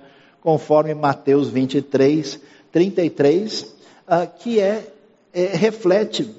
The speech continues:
mais uma vez, a maneira como Jesus reage diante desse, dessa liderança religiosa corrompida e que tem uma série de coisas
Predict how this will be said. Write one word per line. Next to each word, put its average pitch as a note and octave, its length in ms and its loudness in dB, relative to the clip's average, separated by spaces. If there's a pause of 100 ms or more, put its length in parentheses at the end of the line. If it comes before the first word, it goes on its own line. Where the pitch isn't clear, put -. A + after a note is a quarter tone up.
mais G#3+ 300 2
uma G#3 160 2
vez, E3+ 300 2
a F#3+ 60 0
maneira F3 360 0
como E3+ 300 -2
Jesus E3 420 2
reage F3 760 0
diante F#3 640 0 (560)
desse, F3 840 -4 (160)
dessa F3 380 -2
liderança G3+ 680 0
religiosa E3+ 880 2 (480)
corrompida G#3 960 2
e F#3 120 0
que G3+ 160 -4
tem G3 400 -2
uma D#3+ 220 -4
série B3 400 -2
de F3 120 -8
coisas D#3 800 0